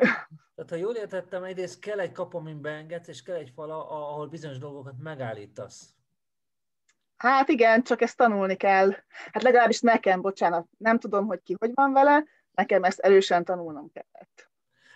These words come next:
Speaker 2: Ö, túl s-,
Speaker 1: Igen.
Speaker 2: ö, ezek szerint túl sok mindent engedtél be olyat, amit nem kellett volna? Ez most persze nem mély analízis, csak ilyen szempontból érdekes, tehát
Speaker 1: Persze, igen, mert szinte mindent beengedtem. <laughs>
Speaker 2: Ez a-, abból adódik, hogy
Speaker 1: Igen.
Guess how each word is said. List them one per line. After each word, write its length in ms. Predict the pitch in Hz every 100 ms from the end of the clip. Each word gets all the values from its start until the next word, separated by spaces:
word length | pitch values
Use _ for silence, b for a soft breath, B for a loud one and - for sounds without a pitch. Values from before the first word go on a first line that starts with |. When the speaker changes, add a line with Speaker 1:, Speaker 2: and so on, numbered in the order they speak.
| b
Speaker 2:
Ö, 180 | - 151
túl 180 | 131 180
s-, 80 | -
Speaker 1:
Igen. 120 | 190
Speaker 2:
ö, 340 | 170 165 165
ezek 280 | 156 160 170
szerint 200 | 170 170
túl 160 | 170 170
sok 240 | - 147
mindent 340 | 165 151 151 156
engedtél 440 | 156 151 151 160
be 80 | 147
olyat, 200 | 151 165
amit 200 | 147 131
nem 140 | 143
kellett 280 | 127 147 143
volna? 440 | 170 180 131 123 127
Ez 180 | 135 127
most 200 | 147 127 -
persze 280 | 147 127
nem 260 | 147 151 135 123 b b
mély 360 | 143 151 139 143 92 -
analízis, 580 | - 143 143 143 135 147
csak 220 | 131 135
ilyen 180 | 156 131
szempontból 540 | 123 135 123 127 120
érdekes, 460 | 127 123 123 127 120
tehát 320 | 131 123 123
Speaker 1:
Persze, 520 | 254 240 208 - 220
igen, 300 | 226 214 202
mert 340 | 214 208 214 214
szinte 300 | - 247 240
mindent 300 | 233 196 196
beengedtem. 680 | 202 226 302 339 - 359 427
<laughs> 380 | 403 240 302 _ _ _ _ _ b b b
Speaker 2:
Ez 240 | - 160 160
a-, 240 | 165 165
abból 300 | 165 165 202
adódik, 340 | 190 185 175 175
hogy 100 | 196
Speaker 1:
Igen. 340 | 170 170 180